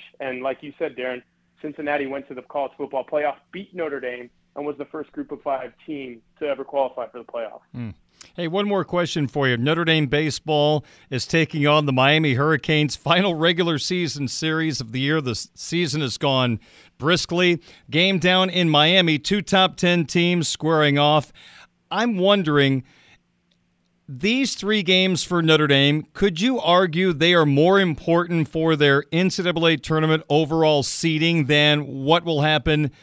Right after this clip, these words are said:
Speaker 2: in the A C C tournament?
Speaker 1: Um, yes, and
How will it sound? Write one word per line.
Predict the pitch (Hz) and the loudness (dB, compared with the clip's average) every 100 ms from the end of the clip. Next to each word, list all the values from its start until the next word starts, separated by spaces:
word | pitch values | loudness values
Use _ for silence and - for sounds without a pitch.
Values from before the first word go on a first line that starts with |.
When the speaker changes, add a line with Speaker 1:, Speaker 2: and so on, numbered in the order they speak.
| _ _ | _ _
Speaker 2:
in | 156 147 | -2 0
the | 139 | 2
A | 143 139 | 4 2
C | - 139 | 0 -2
C | - 139 | -2 -6
tournament? | - 131 107 87 _ _ _ _ _ _ _ _ _ _ _ _ _ _ _ _ | -2 -2 -4 -10 _ _ _ _ _ _ _ _ _ _ _ _ _ _ _ _
Speaker 1:
Um, | 196 185 175 165 156 143 _ _ _ | 0 2 2 -2 -10 -16 _ _ _
yes, | - 151 170 127 - - _ _ | -18 -4 -4 -4 -12 -20 _ _
and | 151 147 143 139 135 | -14 -10 -10 -12 -14